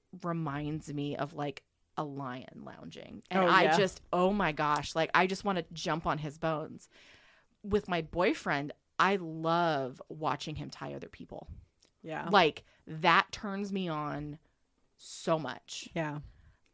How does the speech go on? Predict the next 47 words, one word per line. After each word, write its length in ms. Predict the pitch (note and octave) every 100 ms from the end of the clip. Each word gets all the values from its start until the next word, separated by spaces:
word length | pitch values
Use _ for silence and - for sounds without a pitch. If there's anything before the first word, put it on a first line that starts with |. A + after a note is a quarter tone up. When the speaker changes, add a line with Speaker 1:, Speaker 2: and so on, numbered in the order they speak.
| -
Speaker 1:
And, 180 | G3 F3+
uh, 120 | -
'cause 240 | - G3 -
I 100 | F#3
just, 200 | F3 E3+
I 80 | F3+
get 140 | F#3 -
to 80 | D#3+
watch 340 | D3+ D3 -
him 100 | G#3
in 80 | G3
his 180 | G3 F3
zone. 380 | D#3+ D3 D#3+ F#3+
And 120 | G3+
then 80 | G3
I 80 | G3
think, 180 | A#3 -
like, 160 | G3+
my 120 | F3
brain, 600 | E3+ D#3+ D#3 D#3+ E3 D#3+ - _ _ _
like, 280 | F#3 D#3+ -
just 160 | F#3 F3
then 120 | F3
puts 240 | - F3+ -
him 160 | F#3
into, 340 | E3 D#3+ F3+ D#3+
"Okay, 180 | F3+
well, 160 | C#3 D#3+
so 120 | -
this 180 | D#3+ E3
is 100 | G3
what 100 | E3+
he 100 | D#3+
looks 240 | D3+ - C3+
like 140 | A2+
when 100 | C#3+
he's 140 | C#3
tying 300 | - C#3+ D2
me," 180 | D3 F3 -
you 120 | G3
know, 180 | E3+ D#3
like, 180 | D#3 E3+
kind 180 | F3+ D#3
of 40 |
a 40 |
Speaker 2:
Right. 80 | D#3
Speaker 1:
thing. 200 | F3 D#3+